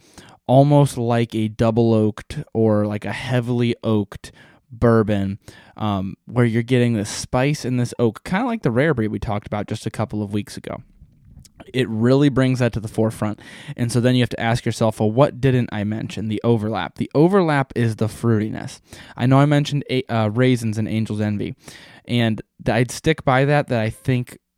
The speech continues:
Angels is more raisiny than Legion. I know I said Legion has this, like, Fig Newton flavor to it, but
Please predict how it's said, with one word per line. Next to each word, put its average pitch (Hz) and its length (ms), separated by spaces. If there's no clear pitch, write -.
Angels 120 460
is 110 160
more 110 320
raisiny 123 520
than 131 160
Legion. 139 360
I 127 80
know 170 140
I 170 80
said 147 200
Legion 127 360
has 117 240
this, 104 160
like, 107 180
Fig 117 280
Newton 110 300
flavor 104 380
to 110 200
it, - 180
but 120 420